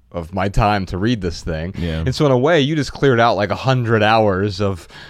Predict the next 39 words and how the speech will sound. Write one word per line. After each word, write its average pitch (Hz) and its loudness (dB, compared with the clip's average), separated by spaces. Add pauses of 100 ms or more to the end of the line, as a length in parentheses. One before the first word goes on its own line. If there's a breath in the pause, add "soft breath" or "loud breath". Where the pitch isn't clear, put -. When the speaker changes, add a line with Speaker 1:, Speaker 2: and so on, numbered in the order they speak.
(140 loud breath)
Speaker 1:
uh, 98 -2
of, 113 -4
you - -4
Speaker 2:
Yeah. 214 2
Speaker 1:
freed 151 2
up 139 2
a 139 2
hundred 135 0
hours 117 4
Speaker 2:
That's 110 -6
a - -4
Speaker 1:
of 139 -6
Speaker 2:
good 120 0
way 127 0
to - -
Speaker 1:
free 123 -2
Speaker 2:
look 98 -6
at 76 -2
Speaker 1:
time. 76 -6
Speaker 2:
it. 73 -18 (380 soft breath)
Yeah. 104 -4
Speaker 1:
And, 101 -6
and 143 -6
I 139 -6
think 196 -6
you 170 -10
could, 143 -6
you 147 -8
could 143 -4
look 143 0
at 123 -2
other 117 0
things 147 -2
like 90 -2
that 82 -4
as 82 -6
Speaker 2:
Mm-hmm. 107 -6
Speaker 1:
well, 82 -2
right? 98 -4